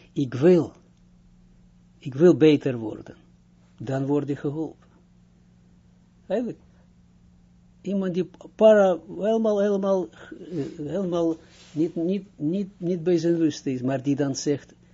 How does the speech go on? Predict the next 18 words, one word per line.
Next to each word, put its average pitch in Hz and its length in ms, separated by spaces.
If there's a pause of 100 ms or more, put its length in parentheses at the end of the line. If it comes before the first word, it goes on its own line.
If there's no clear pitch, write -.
(200)
toegeeft, 143 600
"Ik 135 120
wil", 139 340 (960)
dan 110 140
kan 117 180
je 120 60
hem 117 100
helpen. 120 360 (540)
Hij 160 200
zelf 262 320
zichzelf 135 400
kan 131 160
helpen 185 420
door 120 240 (420)
wat 135 220
wil 113 160
leren. - 280 (1700)
Oké? 175 280